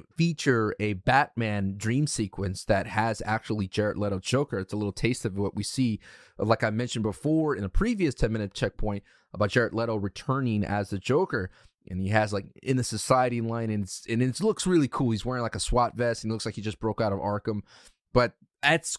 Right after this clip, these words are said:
really cool to see Batman and Joker. It's not, no matter what the medium or whatever you wanna call it, seeing Batman and Joker together is really cool. To wrap this up, the Nintendo Direct.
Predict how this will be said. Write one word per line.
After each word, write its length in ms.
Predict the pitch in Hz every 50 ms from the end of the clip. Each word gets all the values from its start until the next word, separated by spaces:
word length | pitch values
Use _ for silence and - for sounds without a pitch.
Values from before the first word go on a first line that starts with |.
| -
really 320 | 160 170 196 196 180 185 -
cool 300 | - - 165 170 170 156
to 120 | - - 113
see 340 | - - - - 131 127 117
Batman 380 | 98 117 104 101 - 113 110
and 140 | 107 104 101
Joker. 440 | - 104 104 - - 107 101 98 - - - - -
It's 120 | 175 160
not, 180 | 185 226 233 208
no 60 | 185
matter 280 | 180 196 196 170 135 117
what 340 | 113 117 135 127 113 - _ _ _ -
the 160 | 127 117 120
medium 600 | 117 123 135 139 135 117 127 107 95 90 95 - _ _ _ _ _ _ _
or 320 | - - 104 101 101 101
whatever 380 | 98 107 113 117 120 123 117 120
you 140 | 113 110 110
wanna 160 | 107 104 101
call 260 | - - 117 104 98
it, 240 | 98 - - - 98
seeing 240 | - - 139 127 110
Batman 300 | - 117 113 104 107 104
and 80 | 98
Joker 240 | - 104 101 - 107
together 320 | 92 92 90 - 98 95 92
is 120 | 90 -
really 140 | 98 95 90
cool. 240 | - - - - - _ - - - - -
To 80 | - 165
wrap 200 | 226 262 247 -
this 180 | 254 - -
up, 200 | 254 - 262 - _
the 100 | - 175
Nintendo 320 | 175 175 - 233 226 240 233
Direct. 680 | 190 226 220 226 240 262 302 311 - _ - - -